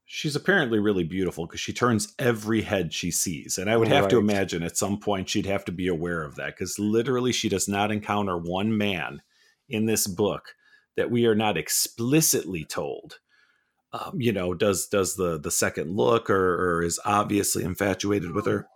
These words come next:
Speaker 2: Right.
Speaker 1: So it's, it's, it's drawn out for us pretty well that everybody knows she's a smoking hottie except for her, which is a little odd.
Speaker 2: Right. You'd think if, if her father is the way she describes him, as conservative as he is, that he, she'd never even leave the house.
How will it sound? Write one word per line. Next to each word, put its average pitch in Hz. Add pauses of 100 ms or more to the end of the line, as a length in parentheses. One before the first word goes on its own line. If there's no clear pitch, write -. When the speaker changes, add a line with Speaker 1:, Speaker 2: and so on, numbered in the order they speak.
(220)
Speaker 2:
Right. 123 (1300)
Speaker 1:
So 135
it's, 131
it's, - (280)
it's 147 (160)
drawn 180
out 139
for 107
us 95
pretty 147
well 107
that -
everybody 110
knows 92
she's 87
a 80
smoking 87
hottie 78 (360)
except 85
for 73
her, - (340)
which 95
is 85
a 90
little 90
odd. 65 (1040)
Speaker 2:
Right. 113
You'd 127
think 151
if, 104
if -
her -
father 117
is 110
the 110
way 107
she -
describes 113
him, 90
as 90
conservative 110
as 98
he 104
is, 104
that 113
he, 127
she'd -
never 131
even 113
leave 110
the 98
house. -